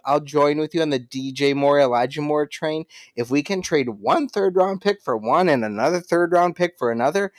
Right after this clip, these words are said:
sure. I don't care. Or you know what? Let's give away our next ten third round picks. Five for each of them. Just get us out of the stupid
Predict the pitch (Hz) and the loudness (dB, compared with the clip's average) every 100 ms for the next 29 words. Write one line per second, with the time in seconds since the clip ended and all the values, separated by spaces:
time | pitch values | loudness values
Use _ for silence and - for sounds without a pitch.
0 | - _ - - 156 131 92 _ _ - | -20 _ -6 -2 2 2 0 _ _ -4
1 | 175 208 175 - 202 156 - _ - 190 | 2 2 2 -2 0 0 -2 _ -10 -4
2 | 208 196 208 247 190 214 247 - 214 254 | -2 0 0 0 2 2 0 0 0 0
3 | - 277 262 233 208 175 165 165 - _ | -4 -2 2 4 6 4 2 0 -6 _
4 | - 175 214 160 110 - _ _ _ - | -8 0 2 2 -2 -10 _ _ _ 0
5 | 135 127 123 117 104 - 101 - - - | 2 2 2 0 -2 -10 -12 -12 -16 -16
6 | - _ _ _ 185 202 220 190 - 208 | -16 _ _ _ -6 0 0 -2 2 2
7 | - 185 196 - 170 107 117 92 - - | 2 -4 -6 -4 -4 -2 -6 -8 -14 -20
8 | - 196 160 127 127 170 185 175 143 - | 0 2 2 -2 -4 0 2 0 -2 -4
9 | 160 156 151 123 _ 233 - - - - | -2 0 -2 -6 _ -12 -8 -6 -6 -8
10 | 220 214 175 156 | -6 -6 -2 -4